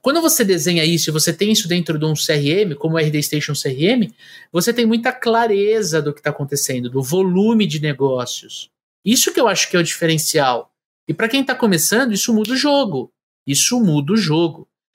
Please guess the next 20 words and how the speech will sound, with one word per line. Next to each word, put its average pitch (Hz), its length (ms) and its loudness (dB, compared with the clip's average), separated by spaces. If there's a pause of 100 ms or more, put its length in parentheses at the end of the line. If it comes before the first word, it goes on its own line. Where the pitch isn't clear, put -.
(140)
A - 40 -12
gente 160 120 -4
tem 214 100 2
até 220 120 -2
uma 277 160 0
pergunta 214 540 2
aqui 180 180 -2
na 160 120 2
pauta, 165 520 0
né? 147 300 -2 (500)
É, 143 380 2
é, 135 60 0
se, 165 360 -2
se - 100 -2
a 156 40 0
gente 180 200 -2
pudesse 185 300 -2
voltar 180 320 0
no 180 100 0
tempo 165 540 -4